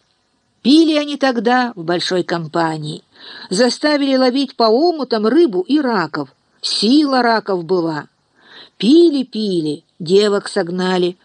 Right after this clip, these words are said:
уху варили. Было дело.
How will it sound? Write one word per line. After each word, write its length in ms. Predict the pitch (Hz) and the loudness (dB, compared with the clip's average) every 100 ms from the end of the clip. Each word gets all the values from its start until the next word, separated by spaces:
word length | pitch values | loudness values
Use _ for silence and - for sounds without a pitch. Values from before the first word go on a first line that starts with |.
| _ | _
уху 420 | - 339 - 240 240 | 0 2 2 0 2
варили. 640 | 233 226 226 220 220 214 _ _ _ _ _ | 2 0 -2 -2 -4 -6 _ _ _ _ _
Было 420 | 175 277 254 175 | 0 2 2 0
дело. 440 | 151 165 151 147 | 0 -2 -2 -8